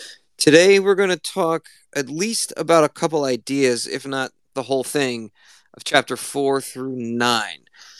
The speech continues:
I have a couple specific talking points I wanna bring up, and, um, I assume pe-, other people have other ideas or other observations too.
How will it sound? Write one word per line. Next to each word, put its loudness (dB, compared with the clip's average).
I 8
have 0
a -4
couple -8
specific -10
talking -8
points -6
I -4
wanna -4
bring -4
up, -6
and, 2
um, -4
I -2
assume 0
pe-, -10
other 4
people -2
have -2
other 0
ideas -8
or -8
other -4
observations -8
too. 0